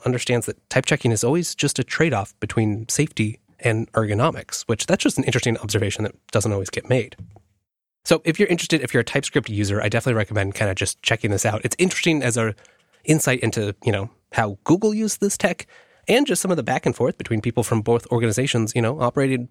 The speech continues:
politely, nicely, productively. There's just a lot of, like, polite language here that you wouldn't even have to be necessarily this, phrase it this way. But, you know, here's a, there's a breaking change,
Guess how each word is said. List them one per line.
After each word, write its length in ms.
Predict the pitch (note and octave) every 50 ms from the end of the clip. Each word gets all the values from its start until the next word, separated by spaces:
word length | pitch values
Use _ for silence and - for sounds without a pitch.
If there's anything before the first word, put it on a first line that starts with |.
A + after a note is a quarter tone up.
| _ _ -
politely, 500 | - A#2+ A2+ A#2 D3 D3 E3+ E3+ E3+ E3
nicely, 400 | C#3+ - C3 D3 - - E3+ A#2+
productively. 680 | - - A#2+ A#2+ B2 - - D#3+ D3 C#3+ C#3 C#3 - - - _ _ _ _ _ _ _
There's 120 | - C3+
just 180 | - F3+ F3+ -
a 100 | E3+ D#3
lot 220 | D3 C#3+ D3 D#3
of, 160 | D#3+ C#3+ C#3 -
like, 300 | A#2 A2 G#2+ - - _ _ _ _ _ _ _ _ _ _ _
polite 560 | - - C3 A#2 A#2 B2+ C#3 C#3 - - -
language 500 | B2 A2+ A#2+ B2+ A#2 A2 G#2+ G#2 - -
here 180 | - - G#2 G2+
that 240 | F#2+ G#2 G#2 - - _ _ _ - F#3+
you 140 | F#3 G#3+ B3+
wouldn't 180 | C#4 C4 B3 A#3
even 140 | G#3+ F#3+
have 220 | A#2 - - F#3 -
to 80 | -
be 240 | F#3 A2 G2+ G2 G#2
necessarily 460 | G#2+ A2 G#2 - A2 - A2 G2+ G2
this, 260 | G2+ G#2 F#2+ - - - _ _ _ _ _ _ _ _ _
phrase 340 | _ - - B2+ C3 C3 A2+
it 160 | A2+ - -
this 220 | - G#2 - - -
way. 220 | G#2+ - G#2 G#2+
But, 200 | A2 G#2+ - _ _ _ _ _ _ _ _ _ _ _ _ _ _ _
you 80 | A2 G#2+
know, 80 | G#2+
here's 180 | G2 - B2+ A2+
a, 100 | A#2+ A#2+
there's 180 | A#2+ A#2+ A2+
a 40 | A2+
breaking 380 | G#2+ D#3+ D#3 D#3 - - C#3+ C3
change, 520 | - - A#2+ A2+ A2 A2 A2 G#2 - -